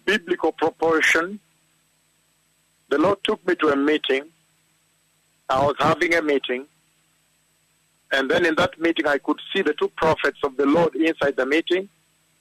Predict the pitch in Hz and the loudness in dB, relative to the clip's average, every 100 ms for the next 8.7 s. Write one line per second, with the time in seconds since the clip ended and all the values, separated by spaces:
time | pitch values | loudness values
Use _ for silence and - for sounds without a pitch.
0 | - 139 131 151 143 139 214 196 185 - | -6 -4 0 0 2 2 2 2 -2 0
1 | 151 123 131 - - _ _ _ _ _ | 0 2 -2 -4 -16 _ _ _ _ _
2 | 127 131 156 156 - 185 156 143 - 202 | -2 0 0 -2 -4 -2 0 -2 -2 -4
3 | - 170 160 151 139 175 160 120 127 156 | 0 2 2 2 0 0 0 2 2 0
4 | 170 - 170 160 151 139 131 135 107 - | 0 -2 0 2 2 4 4 2 0 -8
5 | _ _ _ _ _ _ _ _ _ _ | _ _ _ _ _ _ _ _ _ _
6 | _ _ _ _ _ _ _ _ _ _ | _ _ _ _ _ _ _ _ _ _
7 | _ _ _ 143 - - 185 190 165 165 | _ _ _ -6 -2 0 0 0 0 2
8 | 147 135 135 151 147 - - | 2 0 2 2 0 -4 -14